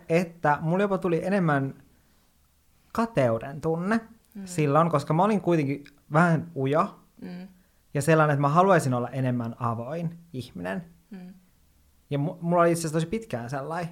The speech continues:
Speaker 1: että mä vasta niin kuin aikuisiällä niin kuin ikään kuin, tai oppinut sen,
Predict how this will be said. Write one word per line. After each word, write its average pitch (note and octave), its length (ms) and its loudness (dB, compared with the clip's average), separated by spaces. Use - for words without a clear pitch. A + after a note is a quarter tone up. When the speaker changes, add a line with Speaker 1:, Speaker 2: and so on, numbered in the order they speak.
Speaker 1:
että C#3 160 -6
mä C#3 80 -2
vasta C3 240 -4
niin C#3 120 -4
kuin D3 140 -6
aikuisiällä D3+ 680 -2
niin A#2 120 -10
kuin A#2 120 -10
ikään A#2 200 -6
kuin, A2+ 180 -8
tai G3 140 2
oppinut F3 360 -2
sen, B2+ 280 -6